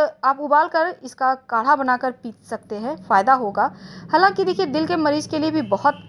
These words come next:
अच्छा माना गया है, सर्दियों से भी राहत दिलाता है और माँ दुर्गा का वास माना गया है गुड़हल के पुष्प में, क्योंकि पुष्प के हरे भाग में बुध और केतु का निवास होता है, केसरिया भाग में मंगल का निवास होता है और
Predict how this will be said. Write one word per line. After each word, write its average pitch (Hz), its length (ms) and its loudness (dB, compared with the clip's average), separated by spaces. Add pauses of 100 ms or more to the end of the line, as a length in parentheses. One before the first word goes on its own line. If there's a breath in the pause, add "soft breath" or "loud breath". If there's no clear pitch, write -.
(140)
अच्छा - 340 2
माना 202 280 0
गया 190 240 -2
है, 233 160 -6 (280)
सर्दियों 320 360 0
से 330 100 -6
भी 269 120 -2
राहत 240 260 4
दिलाता 185 400 -4
है 254 160 -4 (400 loud breath)
और 269 600 4 (220)
माँ 302 400 4
दुर्गा 311 380 2 (280)
का 349 140 4
वास 302 380 2
माना 214 300 -2
गया 208 180 -6
है 247 140 -4 (120)
गुड़हल 262 360 -4
के 294 140 -2
पुष्प 185 300 -6
में, 165 200 -10 (400 loud breath)
क्योंकि 381 220 4
पुष्प 403 360 0 (100)
के 403 180 0
हरे 269 340 2
भाग 320 260 2
में 339 300 -4
बुध 294 200 -2
और 294 320 2
केतु 254 340 -6
का 320 120 4
निवास 320 340 2
होता 320 220 -2
है, 339 160 0 (420 soft breath)
केसरिया 349 480 2
भाग 302 280 2
में 311 180 -2
मंगल 262 480 -2
का 349 160 0
निवास 254 340 2
होता 233 260 -2
है 269 160 0 (340 loud breath)
और 285 160 2